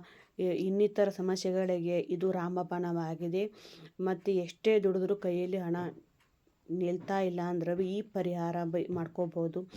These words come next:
ಈ ಪರಿಹಾರ ಮಾಡ್ಕೊಳ್ಳೋದ್ರಿಂದ ನಮ್ಮ ಮನೆಯಲ್ಲಿರುವಂಥ ನೆಗೆಟಿವ್ ಎನರ್ಜಿ ಹೊರ-, ಹೊರಗೆ ಹಾಕೋದ್ರಲ್ಲಿ ಯಾವ ಸಂದೇಹವಿಲ್ಲ. ಆಮೇಲೆ ಅದರಲ್ಲಿ ಇದು ಕಾರ್ತಿಕ ಏಕಾದಶಿ,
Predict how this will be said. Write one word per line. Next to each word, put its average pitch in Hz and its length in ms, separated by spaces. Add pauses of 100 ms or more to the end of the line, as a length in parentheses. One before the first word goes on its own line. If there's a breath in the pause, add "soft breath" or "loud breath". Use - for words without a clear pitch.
(340 loud breath)
ಈ 208 140
ಪರಿಹಾರ 185 520
ಮಾಡ್ಕೊಳ್ಳೋದ್ರಿಂದ 165 760 (560 loud breath)
ನಮ್ಮ 185 340
ಮನೆಯಲ್ಲಿರುವಂಥ 190 800
ನೆಗೆಟಿವ್ 185 480
ಎನರ್ಜಿ 180 440
ಹೊರ-, 175 320
ಹೊರಗೆ 175 300
ಹಾಕೋದ್ರಲ್ಲಿ 180 720 (420 loud breath)
ಯಾವ 185 320
ಸಂದೇಹವಿಲ್ಲ. 180 720 (580 loud breath)
ಆಮೇಲೆ 185 380
ಅದರಲ್ಲಿ 190 680
ಇದು 208 240
ಕಾರ್ತಿಕ 202 640
ಏಕಾದಶಿ, 185 720